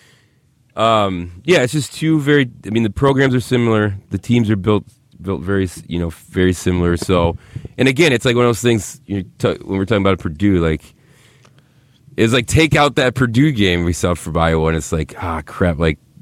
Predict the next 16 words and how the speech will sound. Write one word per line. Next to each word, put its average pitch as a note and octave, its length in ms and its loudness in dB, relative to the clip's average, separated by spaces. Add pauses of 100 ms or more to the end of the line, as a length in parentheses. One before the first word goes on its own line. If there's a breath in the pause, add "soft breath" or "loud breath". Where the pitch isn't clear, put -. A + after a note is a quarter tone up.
(180)
Iowa, F2 240 2
m-, F2 260 2 (300)
like, E2 180 -2
Iowa F2+ 240 2
might E2 300 -2
be D#2+ 140 0
a D2+ 40 -2
really D#2 260 -2
good D2+ 180 -4
team, G#2 420 2 (400 soft breath)
but F#2 100 -6
I F#2+ 60 0
can't A#2 300 0
unsee G#2 480 0
what G2 180 0
they F2 280 -4